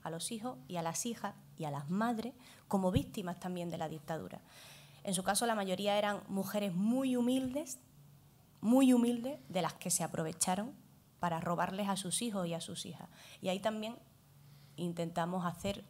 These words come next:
un guiño y una denuncia, que es que, eh, nació en el sistema franquista, pero tuvo la connivencia de la Iglesia. Y estoy de acuerdo que, lamentablemente,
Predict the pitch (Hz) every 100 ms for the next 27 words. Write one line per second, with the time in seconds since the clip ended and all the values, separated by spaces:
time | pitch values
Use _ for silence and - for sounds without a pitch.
0 | - 202 214 233 262 247 254 - - -
1 | - - - 175 151 147 - - 214 202
2 | 208 262 - - - - - - 170 -
3 | - 190 - - 151 147 - - - 180
4 | 175 - 262 285 190 190 175 - 175 -
5 | 185 185 196 196 214 220 - 320 - -
6 | - 180 254 285 185 170 170 170 160 165
7 | - 156 - - - 170 165 151 180 220
8 | 180 - 185 165 170 160 170 170 175 185
9 | 202 - - - 285 175 160 160 156 165
10 | 175 175 175 202 214